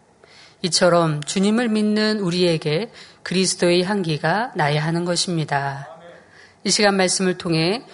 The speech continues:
과연 자신이 얼마나 그리스도의 향기를 진하게 내는 사람인지를 점검해 보시기 바랍니다. 사랑하는 성도 여러분, 그러면 그리스도의 향기에서는 어떤 향이 날까요?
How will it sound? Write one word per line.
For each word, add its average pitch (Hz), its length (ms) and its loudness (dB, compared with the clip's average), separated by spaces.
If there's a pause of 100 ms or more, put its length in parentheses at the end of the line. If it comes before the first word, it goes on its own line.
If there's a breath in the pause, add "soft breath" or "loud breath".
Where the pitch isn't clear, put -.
(180 loud breath)
과연 185 600 2
자신이 262 500 0
얼마나 190 760 2
그리스도의 190 480 0
향기를 180 600 0
진하게 165 520 0
내는 202 340 0
사람인지를 180 880 -2 (320 loud breath)
점검해 147 640 -2
보시기 190 380 0
바랍니다. 160 880 -4 (1080 loud breath)
사랑하는 226 400 4
성도 220 260 0
여러분, 156 600 2
그러면 196 540 2 (340 loud breath)
그리스도의 254 580 2
향기에서는 240 840 0 (140)
어떤 220 480 -2
향이 254 260 -4
날까요? 143 580 -4